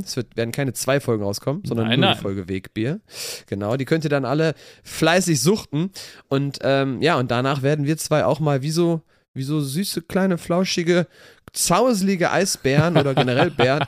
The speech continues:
Speaker 2: <laughs>
Speaker 1: uns in so einer Höhle verkriechen und auch mal einmal kurz, äh, durchschnaufen.
Speaker 2: Kurz Winterschlaf.
Speaker 1: Ähm, und uns, genau, eine kleine Winterpause. Die haben wir uns, glaub ich, auch verdient, oder?
Speaker 2: Ja.
Speaker 1: Oder?
Speaker 2: Oder?
Speaker 1: <laughs>
Speaker 2: Oder
Speaker 1: Ich
Speaker 2: etwa
Speaker 1: finde
Speaker 2: nicht?
Speaker 1: schon.
Speaker 2: Doch, ich kann's
Speaker 1: Ich
Speaker 2: auf
Speaker 1: find
Speaker 2: jeden Fall
Speaker 1: schon.
Speaker 2: ganz gut gebrauchen. Irgendwie, äh, hatte ich viel,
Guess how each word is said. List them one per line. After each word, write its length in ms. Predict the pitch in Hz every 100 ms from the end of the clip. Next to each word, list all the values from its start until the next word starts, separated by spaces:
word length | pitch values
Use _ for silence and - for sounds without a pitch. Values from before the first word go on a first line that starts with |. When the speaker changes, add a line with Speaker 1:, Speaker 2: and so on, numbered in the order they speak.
| -
Speaker 2:
<laughs> 100 | -
Speaker 1:
uns 160 | 160
in 100 | 170
so 60 | 160
einer 160 | 165 147
Höhle 260 | 170 220
verkriechen 440 | - 147 - 160 156
und 80 |
auch 140 | 117 160
mal 160 | 151
einmal 200 | 139 160
kurz, 420 | 156 - 147 - -
äh, 300 | 135 135 120 120
durchschnaufen. 840 | 120 139 240 - 104 98 98 135 160
Speaker 2:
Kurz 280 | 185 120 110
Winterschlaf. 500 | 127 135 131 127 101
Speaker 1:
Ähm, 40 |
und 60 | 135
uns, 360 | 139 - - _ _ _ -
genau, 180 | 156 220
eine 140 | 160
kleine 240 | - 170 151
Winterpause. 540 | 196 170 - 104 101
Die 100 | 107
haben 80 | 185
wir 40 | 226
uns, 120 | 180
glaub 140 | 175
ich, 80 | 170
auch 80 | 143
verdient, 400 | - 123 123 98
oder? 280 | 95 156 214 _
Speaker 2:
Ja. 120 | - 131
Speaker 1:
Oder? 420 | 139 156 226 277 _ _ _ - - 127
Speaker 2:
Oder? 640 | - 113 113 135 190 254 -
Speaker 1:
<laughs> 320 | - - -
Speaker 2:
Oder 320 | 120 123 117
Speaker 1:
Ich 80 | 143
Speaker 2:
etwa 80 | 110
Speaker 1:
finde 160 | 180
Speaker 2:
nicht? 120 | 156 -
Speaker 1:
schon. 300 | 127 101 -
Speaker 2:
Doch, 160 | 127 120
ich 120 | 113
kann's 180 | 131 123
Speaker 1:
Ich 40 |
Speaker 2:
auf 20 | 113
Speaker 1:
find 60 |
Speaker 2:
jeden 60 | 127
Fall 60 | 123
Speaker 1:
schon. 40 |
Speaker 2:
ganz 160 | 120 117
gut 140 | 123
gebrauchen. 580 | 113 110 113 110 123 117 -
Irgendwie, 400 | 110 107 110 104 _ _ _ _ -
äh, 80 |
hatte 440 | 135 127 127 127 113
ich 100 | -
viel, 320 | - 113 113